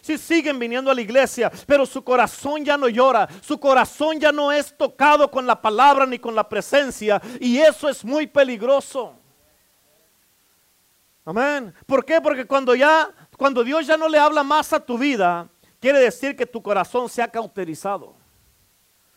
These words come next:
¿Te acuerdas cuando te hablé hace como unas dos, tres semanas atrás?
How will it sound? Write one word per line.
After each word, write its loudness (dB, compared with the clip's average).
¿Te -20
acuerdas -2
cuando -6
te -6
hablé -2
hace -4
como -10
unas -4
dos, -6
tres -10
semanas -8
atrás? -6